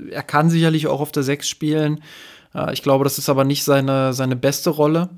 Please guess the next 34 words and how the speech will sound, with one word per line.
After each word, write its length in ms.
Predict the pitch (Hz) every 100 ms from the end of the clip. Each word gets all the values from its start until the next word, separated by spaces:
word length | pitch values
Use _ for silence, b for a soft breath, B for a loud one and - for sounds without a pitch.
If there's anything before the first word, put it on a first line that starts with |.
| b b b b
Ich 80 |
glaube 300 | - 139 135
tatsächlich, 420 | 143 143 139 143 139
dass 220 | 135 -
er 480 | 131 131 - - - -
im, 320 | - 131 -
im 140 | 147
Achterbereich 720 | - 139 156 143 135 139 139
noch 100 | 147
ein 80 | 135
bisschen 280 | 139 139 143
besser 260 | 143 151 143
aufgehoben 600 | 143 - 147 147 151 151
ist. 360 | 147 151 -
Ich 240 | - - -
finde, 380 | - 165 160 156
der 100 | 143
F 100 | -
C 120 | 151
Bayern 340 | 139 147 147
hat 140 | 143 143
hier 220 | 160 160
tatsächlich, 640 | 165 147 151 147 147 147 - B B B B -
äh, 200 | 127 131
verpasst, 680 | - 131 147 160 - - - -
einen 100 | 139
direkten 560 | 139 151 156 - 143
Thiago-Ersatz 720 | 139 139 139 139 139 127 135
zu 100 | -
verpflichten. 720 | 143 139 - 156 156 165 160 151
Mit 120 | 139
Marc 300 | 139 139 -
Rocker, 800 | 139 139 147 143 143 139 - 135
ähm, 240 | 135 135